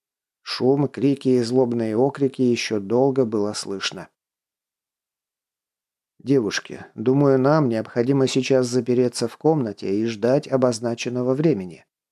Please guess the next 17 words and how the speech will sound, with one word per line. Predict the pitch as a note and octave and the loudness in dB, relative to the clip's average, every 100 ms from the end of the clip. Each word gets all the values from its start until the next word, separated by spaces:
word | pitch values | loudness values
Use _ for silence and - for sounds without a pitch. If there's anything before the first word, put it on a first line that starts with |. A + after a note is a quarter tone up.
| _ _ _ | _ _ _
Если | C3+ F#3 G3+ F#3+ | -2 0 2 0
королева | E3+ D#3+ D#3 D#3+ E3 D#3 | 0 2 4 4 4 4
нас | D3+ D3 | 4 2
не | C#3+ C#3 | 0 0
вызовет | E3 D3+ D3 C#3+ | 2 2 2 0
к | - | -2
себе, | - D#3 D#3 | -4 0 0
конечно. | - A2 G#2 F#2 G2+ F#2+ - _ _ _ _ _ _ _ | 0 -4 -4 -8 -8 -10 -12 _ _ _ _ _ _ _
Хотелось | - D#3 G3 B2 G2+ | -12 0 2 2 0
бы | A2 | -2
этого | G#2 A2 G#2+ | -4 -4 -2
избежать, | A2+ A2+ B2+ A#2+ G2+ - - - | -2 0 0 0 -4 -8 -18 -10
но | A2 | -8
вот | G2+ F#2+ | -6 -8
только | - G#2 - G2 | -6 -6 -6 -6
получится | G#2+ G2+ B2+ B2+ G#2 - F#2 | -2 0 0 0 -4 -6 -8
ли?" | F2 | -12